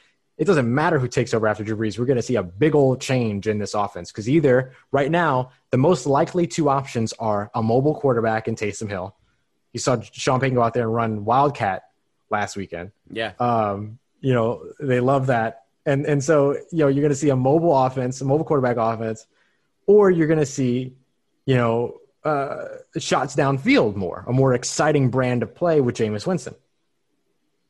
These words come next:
Speaker 1: I think both are exciting, but more exciting than what we see with sort of, like, the more meticulous surgical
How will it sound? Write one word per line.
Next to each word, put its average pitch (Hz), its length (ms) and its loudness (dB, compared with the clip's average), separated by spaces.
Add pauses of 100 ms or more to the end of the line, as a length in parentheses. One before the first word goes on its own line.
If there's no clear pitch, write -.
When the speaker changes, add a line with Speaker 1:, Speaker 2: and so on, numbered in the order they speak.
(140)
Speaker 1:
I 165 60 0
think 143 180 0
both 143 240 2
are 101 100 0
exciting, - 380 -14 (360)
but 127 380 -2 (440)
more 160 200 4
exciting 147 300 2
than 127 80 4
what 127 120 2
we 123 80 0
see 123 260 -2
with 120 160 0
sort 127 180 0
of, 117 60 0
like, 110 200 -2
the 117 60 -2
more 120 180 0
meticulous 120 640 -2
surgical 113 760 -2